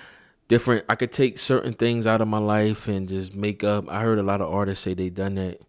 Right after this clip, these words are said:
They take, like, certain scenarios out of their life, and they don't necessarily have to go through it,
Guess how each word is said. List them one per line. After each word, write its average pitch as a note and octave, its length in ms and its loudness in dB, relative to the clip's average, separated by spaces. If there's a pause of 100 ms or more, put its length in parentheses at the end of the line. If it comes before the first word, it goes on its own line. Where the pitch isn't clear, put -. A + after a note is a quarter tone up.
(560)
They F#2+ 100 -2
take, G#2+ 260 -2
like, F2+ 180 -2
certain G#2 360 -2
scenarios G2+ 560 -6
out G2 160 -2
of G2 80 -4
their F#2+ 100 -2
life, G#2 380 -2 (320)
and G#2 100 -8
they A2+ 80 -2
don't A#2+ 220 -4
necessarily A2+ 460 -2
have A2 180 -2
to F#2+ 100 -6
go F#2+ 220 -4 (100)
through A2+ 280 6
it, F#2 160 -2